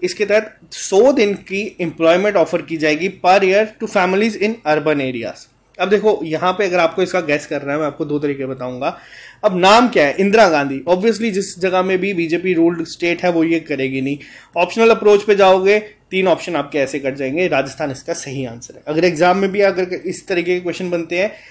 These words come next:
तो याद रखना, वही जगह करेगी जहां पे कांग्रेस की सरकार है।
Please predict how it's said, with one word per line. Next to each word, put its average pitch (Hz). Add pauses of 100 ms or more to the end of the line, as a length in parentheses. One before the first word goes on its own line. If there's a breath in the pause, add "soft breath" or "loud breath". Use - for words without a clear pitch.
(140 loud breath)
तो 165
याद 156
रखना, 202
वही 180
जगह 226
करेगी 208
जहां 165
पे 208
कांग्रेस 151
की 151
सरकार 139
है। 196